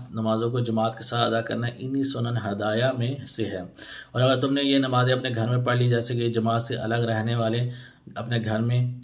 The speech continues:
पढ़ लेते हैं, किसी ख़ास शख्स की तरफ इशारा करके फरमाया कि तो तुम अपने नबी की सुन्नत को छोड़ बैठे होगे, और अगर तुमने अपने नबी की सुन्नत को छोड़ दिया तो तुम गुमराह हो जाओगे। हज़रत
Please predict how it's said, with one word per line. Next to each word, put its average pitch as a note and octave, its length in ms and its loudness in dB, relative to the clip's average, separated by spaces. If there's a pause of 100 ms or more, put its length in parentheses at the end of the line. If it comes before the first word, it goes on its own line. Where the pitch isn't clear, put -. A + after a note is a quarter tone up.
(140)
पढ़ A#2+ 120 2
लेते A#2+ 260 2
हैं, A#2+ 100 0
किसी A#2 180 -4
ख़ास A#2 280 2
शख्स B2 300 -2
की A#2+ 120 -8
तरफ A2+ 260 0
इशारा A2 260 0
करके A2+ 240 -2
फरमाया A2 360 -2
कि A2+ 120 -2
तो - 140 -10
तुम B2 260 -2
अपने B2 300 -2
नबी A2+ 160 -2
की A#2+ 380 -6
सुन्नत A2+ 380 -4
को A2+ 100 -2
छोड़ A2 300 -2
बैठे G#2+ 360 -2
होगे, G#2 600 -2 (520)
और A#2+ 80 0
अगर B2+ 180 2
तुमने C3+ 200 2
अपने C3+ 200 2
नबी C3 180 0
की A#2+ 680 -4
सुन्नत B2+ 320 -2
को C3 100 -2
छोड़ B2+ 240 0
दिया B2+ 140 2
तो C3 80 -2
तुम B2+ 220 0
गुमराह A2 380 2 (220)
हो G#2+ 160 -2
जाओगे। G#2 380 -2
हज़रत G2 120 -12